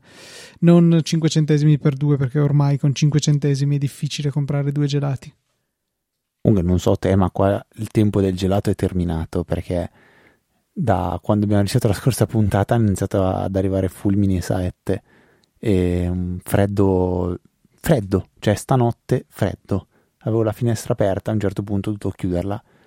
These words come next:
Speaker 2: perché faceva freddo e ho preso addirittura una coperta fantastica di Pikachu comprata da Primark.
Speaker 1: <laughs> Sì, anche qua,
Speaker 2: Fantastica.
Speaker 1: eh, le temperature sono calate, ma comunque, cioè, sono gradevoli.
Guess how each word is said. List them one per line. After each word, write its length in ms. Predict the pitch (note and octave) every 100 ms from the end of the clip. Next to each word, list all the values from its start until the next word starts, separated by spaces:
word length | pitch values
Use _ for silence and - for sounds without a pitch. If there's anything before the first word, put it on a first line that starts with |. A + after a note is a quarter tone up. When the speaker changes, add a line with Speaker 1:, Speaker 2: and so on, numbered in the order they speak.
| _ _
Speaker 2:
perché 240 | A#2+ -
faceva 320 | F#2+ - G2+ F2+
freddo 600 | - D#2+ F2+ F#2 F#2 - _ _
e 340 | - F2+ F2 F2+
ho 80 |
preso 300 | F2 G2 G2
addirittura 400 | G2 G2 F2+ G2+
una 160 | F#2+ F2+
coperta 420 | - - F#2+ -
fantastica 520 | - F2+ F#2 F#2 G2 F#2
di 120 | F#2
Pikachu 460 | - G2+ G2+ -
comprata 400 | G2 F2+ E2+ F2
da 120 | F2 F2
Primark. 680 | - E2 E2+ F2 - -
Speaker 1:
<laughs> 880 | - C#3+ F#2+ - _ - G3+ G3 -
Sì, 160 | - A3
anche 180 | F#3 F3+
qua, 200 | D#3 C#3+
Speaker 2:
Fantastica. 420 | C#3+ C#3+ C#3+ D3+
Speaker 1:
eh, 100 | G3+
le 140 | E3
temperature 480 | D#3 E3 E3+ D#3+ F3
sono 280 | D3+ D#3+ D#3+
calate, 580 | E3 D3+ D3+ - D#3+ D3+
ma 520 | C#3+ C3+ C3+ C3+ A#2 _ -
comunque, 760 | D3+ C#3 C3 C#3+ C3+ B2 D3
cioè, 160 | - C#3
sono 360 | - D3+ C#3+ C#3
gradevoli. 640 | D3 D3 C#3 C#3 D3 C#3